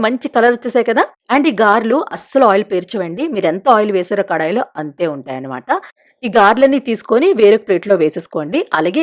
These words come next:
మీరు అన్ని గారెలు చేసుకోవాలి, మంచి షేప్‌తో పర్ఫెక్ట్‌గా వస్తాయండి. పదిహేను నిమిషాల్లోనే గారెలు రెడీ అయిపోతాయి. చాలా చాలా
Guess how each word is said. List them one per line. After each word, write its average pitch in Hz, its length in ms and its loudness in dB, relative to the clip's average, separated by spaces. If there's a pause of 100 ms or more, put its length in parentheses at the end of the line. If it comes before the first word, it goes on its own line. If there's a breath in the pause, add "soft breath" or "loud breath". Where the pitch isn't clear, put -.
మీరు 185 180 0 (120)
అన్ని 151 320 -6
గారెలు 151 280 -4 (100)
చేసుకోవాలి, 156 460 -4 (120)
మంచి 302 280 -4 (100)
షేప్‌తో 180 380 -4 (180)
పర్ఫెక్ట్‌గా 190 640 -2
వస్తాయండి. 160 480 -8 (240)
పదిహేను 202 340 -2
నిమిషాల్లోనే 165 500 -6 (120)
గారెలు 165 360 -2
రెడీ 143 220 -8
అయిపోతాయి. - 400 -12 (480 loud breath)
చాలా 202 480 2
చాలా 190 180 -2